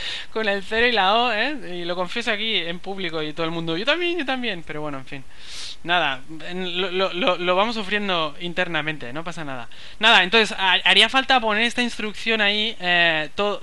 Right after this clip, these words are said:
mm, varias veces, ¿eh? Cero y uno, pero ya os dije que esto no se hace así. No, no es nada bonito. Lo que hay que hacer es hacer un for como Dios manda de, de, de cero a dos, aunque sea,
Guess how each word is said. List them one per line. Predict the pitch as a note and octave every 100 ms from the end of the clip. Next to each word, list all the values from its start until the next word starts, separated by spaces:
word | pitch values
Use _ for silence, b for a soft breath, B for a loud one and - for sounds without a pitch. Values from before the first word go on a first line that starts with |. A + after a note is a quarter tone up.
| -
mm, | F3+ F3+ E3 D#3
varias | F3+ G3+ F#3+
veces, | G#3 G3 F#3+ C#4 -
¿eh? | E3+ G3
Cero | - F#3
y | G3+
uno, | G#3+ G#3+
pero | G3+ F3
ya |
os | F#3
dije | G#3+ A#3
que | G#3
esto | G3 A3
no | F#3
se | D3+
hace | B2+ C3
así. | A2+ A#2 G#2 B B B B
No, | C#3+ D#3+
no | D3+ E3
es |
nada | E3+ E3+
bonito. | C3+ C3+ C#3+ A#2
Lo |
que | A#2+
hay | C#3+
que |
hacer | D#3 F3+ F3+
es | D#3+
hacer | C#3+ D#3
un | E3
for | - E3 E3
como | D#3
Dios | D3 D3+
manda | D#3+ D#3+ D#3+ F3 D#3+
de, | C3 C3 A#2 -
de, | C#3 C3+ B2+ A#2 B B B B B
de | C3+ B2+
cero | D#3+ E3
a | E3+
dos, | F3 F3
aunque | D3+ C#3+ C#3
sea, | - F3 D#3+ G3